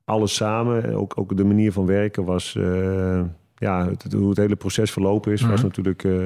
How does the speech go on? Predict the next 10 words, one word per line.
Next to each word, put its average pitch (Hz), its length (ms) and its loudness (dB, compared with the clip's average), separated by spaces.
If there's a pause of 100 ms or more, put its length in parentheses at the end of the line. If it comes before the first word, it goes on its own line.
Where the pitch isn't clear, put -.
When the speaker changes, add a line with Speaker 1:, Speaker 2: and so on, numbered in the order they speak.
(240)
Speaker 1:
geweldig. 92 520 0 (480)
Omdat 90 220 0
je 101 60 -2
daar 92 140 2
heel 98 140 2
veel 87 100 -8
tijd 98 260 -2
in 95 100 0
hebt 92 160 -2
gestoken. 92 500 -6